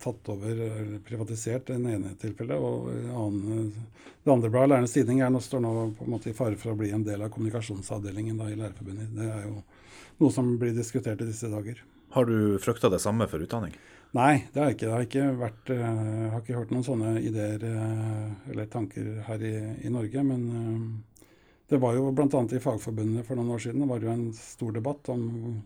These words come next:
Speaker 1: hvordan fagbladet til Fagforbundet skulle, eh, være organisert, og da var det også like før de havna i, eh, kommunikasjonsavdelingen vel i, i Fagforbundet. Men der ble det vel også, mm, tok man til fornuften og, og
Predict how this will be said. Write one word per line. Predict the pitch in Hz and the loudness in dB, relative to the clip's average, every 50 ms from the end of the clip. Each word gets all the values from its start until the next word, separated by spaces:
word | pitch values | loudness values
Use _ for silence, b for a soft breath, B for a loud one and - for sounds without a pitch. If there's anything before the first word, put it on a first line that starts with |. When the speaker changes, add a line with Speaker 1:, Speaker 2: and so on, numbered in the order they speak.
| - - | -4 -2
Speaker 1:
hvordan | 123 113 113 110 113 110 | 0 0 0 0 -2 -2
fagbladet | - - - 131 113 107 98 107 104 101 98 104 117 120 117 | -4 -2 0 0 0 0 -2 -2 -2 -2 -2 -2 -4 -4 -4
til | - 117 110 | -6 -8 -8
Fagforbundet | 110 - 113 104 92 - - 95 98 101 110 113 | -6 -6 -6 -8 -6 -8 -10 -10 -6 -6 -6 -6
skulle, | 110 - 110 107 107 104 107 | -6 -4 -4 -4 -2 -2 -4
eh, | 104 104 107 107 107 104 104 104 104 104 104 - - - - | -4 -4 -6 -6 -6 -6 -6 -8 -8 -8 -8 -8 -10 -8 -6
være | 123 117 110 113 | -4 -2 0 0
organisert, | 113 110 107 117 120 113 - 143 165 160 - | 0 2 2 0 0 0 0 -2 -2 -2 -2
og | 143 131 | -2 -2
da | 123 123 | 0 0
var | 120 113 | 0 0
det | 110 110 104 | 0 -2 -2
også | - - 131 127 123 110 B B B B B B B B B B B - | -2 -2 -2 -2 -2 -4 B B B B B B B B B B B 4
like | 165 143 - 143 | 4 6 6 4
før | 135 - 135 123 | 4 4 4 4
de | 117 117 | 4 4
havna | 120 123 113 104 98 101 104 110 | 2 2 2 2 0 0 0 -2
i, | 113 113 107 107 107 104 107 | -2 -2 -2 -2 0 -2 -2
eh, | 107 107 107 110 113 110 110 110 110 110 - | -4 -6 -6 -8 -8 -8 -6 -8 -8 -8 -6
kommunikasjonsavdelingen | 117 113 113 113 - 113 110 110 98 95 95 - 104 98 101 101 104 107 107 110 | -6 -6 -4 -4 -6 -6 -6 -6 -6 -6 -6 -6 -6 -6 -6 -6 -6 -4 -4 -4
vel | 113 107 107 104 107 110 | -4 -4 -6 -6 -6 -6
i, | 110 107 107 104 110 - 113 110 | -6 -6 -8 -8 -10 -10 -10 -8
i | |
Fagforbundet. | 110 113 107 104 - 104 101 - 113 117 | -8 -8 -10 -10 -10 -12 -10 -8 -2 0
Men | 131 135 | 2 4
der | 123 127 123 127 | 4 4 4 4
ble | 123 123 120 | 2 2 0
det | 123 | 0
vel | 120 117 | 0 -2
også, | 117 107 - 127 113 110 107 - - - | -2 -2 -2 -4 -4 -4 -6 -8 -12 -12
mm, | 165 131 127 131 127 113 - - - - - - - 165 147 139 - - _ B B B B B B - | -10 -8 -6 -6 -8 -8 -10 -16 -20 -20 -20 -18 -14 -12 -12 -14 -14 -18 _ B B B B B B -4
tok | - 135 110 113 | -2 -2 0 0
man | 117 120 120 | 0 0 2
til | 117 127 120 | 2 0 0
fornuften | - 131 120 110 107 - - 117 | 0 0 0 0 -2 -2 -4 -4
og, | 117 120 120 - - - | -2 -2 -4 -6 -6 -6
og | 113 113 113 107 107 107 | -4 -4 -4 -4 -4 -6